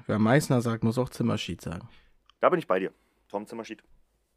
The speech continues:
Speaker 2: Ich habe mich gegen den Sandhäuser entschieden, weil Zimmerschied einfach nochmal einen anderen Impact haben wird. Äh, der wird bei Dresden, glaub ich, wirklich die Ars-, Arslan-Rolle eins zu eins ersetzen. Und da gehe ich dann auch,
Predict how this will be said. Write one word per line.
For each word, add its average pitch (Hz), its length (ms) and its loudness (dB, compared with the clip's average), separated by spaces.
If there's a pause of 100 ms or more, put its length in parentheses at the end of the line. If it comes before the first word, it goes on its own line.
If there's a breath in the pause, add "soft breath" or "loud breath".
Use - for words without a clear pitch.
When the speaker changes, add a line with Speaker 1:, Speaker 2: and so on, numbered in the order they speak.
Speaker 2:
Ich - 140 -20
habe 104 140 -12
mich 107 200 -16
gegen 104 280 -8
den 95 100 -10
Sandhäuser 98 380 -6
entschieden, 92 260 -12
weil 90 140 -2
Zimmerschied 92 420 -12
einfach 85 200 -8
nochmal 85 240 -10
einen 82 100 -8
anderen 87 260 -10
Impact 113 480 -10
haben 92 240 -2
wird. 90 200 -8 (600)
Äh, 82 460 -8
der 80 140 -10
wird 87 160 -6
bei 87 100 -4
Dresden, 90 380 -12
glaub 85 160 -6
ich, 87 100 -12
wirklich 95 260 -10
die 87 160 -10
Ars-, - 460 -6
Arslan-Rolle 90 560 -2
eins 87 160 -6
zu 98 60 -12
eins 90 140 -10
ersetzen. 92 400 -8 (1200)
Und 82 800 -8 (280)
da 82 140 -8
gehe 87 140 -10
ich - 100 -18
dann 82 180 -14
auch, 82 540 -12